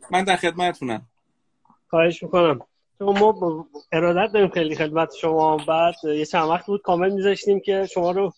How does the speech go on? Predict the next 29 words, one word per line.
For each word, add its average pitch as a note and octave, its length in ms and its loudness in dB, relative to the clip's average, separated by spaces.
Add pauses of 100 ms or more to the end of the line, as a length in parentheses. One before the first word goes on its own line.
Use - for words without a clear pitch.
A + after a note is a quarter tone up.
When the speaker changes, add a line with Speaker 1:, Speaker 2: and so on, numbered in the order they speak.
(100)
Speaker 2:
یه E3+ 100 -4
جورایی F3+ 480 -4 (160)
ملاقات E3 420 0
کنیم. G3+ 200 -2
خب، F#3 200 -8
الان D#3+ 200 -2
توفیق E3+ 300 -6
اینجوری، F3 340 0
یعنی E3 160 2
منم F3+ 300 0
ناخواسته E3+ 520 0
بود، F#3 100 -2
اصلاً D3 240 -2
فکر - 180 -4
نمی‌کردم. C3+ 340 -8 (480)
یه D#3 120 -20
پرندهٔ D#3+ 320 -4
اینجا F3+ 200 0
داشتیم F3+ 240 -4
تو F#3+ 100 -8
قفس F3 360 2
داشتم G3 340 -4
باش F3+ 200 -6
ور F3+ 220 2
می‌رفتم، G#3+ 380 2
یه G#3+ 360 4 (600)
تصویر D#3 300 -8
خودم D#3 260 0
اومد. A2+ 220 -6